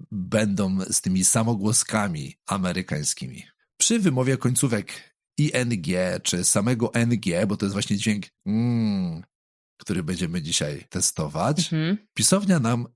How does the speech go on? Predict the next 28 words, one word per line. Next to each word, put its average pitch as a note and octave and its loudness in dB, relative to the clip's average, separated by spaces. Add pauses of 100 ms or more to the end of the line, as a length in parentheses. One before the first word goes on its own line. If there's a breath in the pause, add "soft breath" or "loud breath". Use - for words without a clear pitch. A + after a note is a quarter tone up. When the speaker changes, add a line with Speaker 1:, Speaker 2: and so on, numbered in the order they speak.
Speaker 1:
pomoże. E2+ 0 (240)
Alright? A#2+ 0
To A2+ 2
jest A#2 0 (200)
taki A2+ -6
jeden C#3 4
z - 2
nielicznych G#2+ 0
przypadków. - -10 (540 loud breath)
Więc A2+ 2
jeżeli D3+ 2
na G#2 0
końcu D#3+ 2
wyrazu G#2+ 2
zapisane D#2+ 0
mamy A2 2 (260)
N C3 2
G, F#2+ -2 (160)
tak G3 0
jak D#3 0
przy - -4
końcówce C#3 2
ing, C#3 2 (380)
Speaker 2:
No. D#3+ -6 (240 loud breath)
Speaker 1:
to - 0
wtedy D#3 2
tego A#2 2
G F#3 0